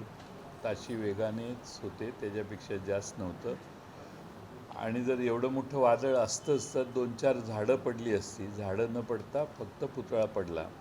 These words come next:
याचा अर्थ पुतळ्याचं काम सदोष होतं.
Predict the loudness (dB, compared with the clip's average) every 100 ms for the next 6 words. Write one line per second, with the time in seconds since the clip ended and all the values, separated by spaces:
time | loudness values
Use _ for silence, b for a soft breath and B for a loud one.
0 | -16 -16 -16 -16 -16 -4 2 2 4 4
1 | 4 2 -2 -2 -4 -4 4 6 6 4
2 | -4 2 2 2 -2 -2 4 4 4 0
3 | 0 0